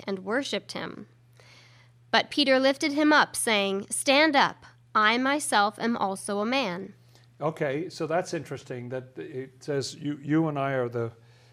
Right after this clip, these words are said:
Speaker 2: are, are the same." But Peter must have touched him to, to lift him up. Go on.
Speaker 1: But Peter lift-, oh, sorry. And as he talked with him, he went in and found many who had come together.
Speaker 2: And listen to what Peter says.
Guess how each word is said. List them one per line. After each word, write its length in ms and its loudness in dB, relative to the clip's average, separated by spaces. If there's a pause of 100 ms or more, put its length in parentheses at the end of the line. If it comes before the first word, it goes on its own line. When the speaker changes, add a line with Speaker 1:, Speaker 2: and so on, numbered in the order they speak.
(200)
Speaker 2:
are, 240 0
are 160 2
the 80 -4
same." 280 -4 (240)
But 160 -2
Peter 220 2
must 220 -4
have 100 -8
touched 320 -4
him 200 -4
to, 340 -4
to 100 -6
lift 320 -4
him 160 -6
up. 340 -4 (880)
Go 160 -2
on. 240 -2 (1300)
Speaker 1:
But 160 2
Peter 280 4
lift-, 280 0
oh, 140 0
sorry. 300 -10 (100)
And 280 8 (200)
as 280 6
he 200 2 (120)
talked 340 4
with 140 -2
him, 280 -2
he 200 -8
went 280 2
in 380 -2
and 180 -2
found 320 2
many 360 0
who 120 -2
had 220 -4
come 260 -4
together. 500 -2 (480)
Speaker 2:
And 120 -2
listen 240 0
to 40 2
what 160 0
Peter 240 -4
says. 500 -6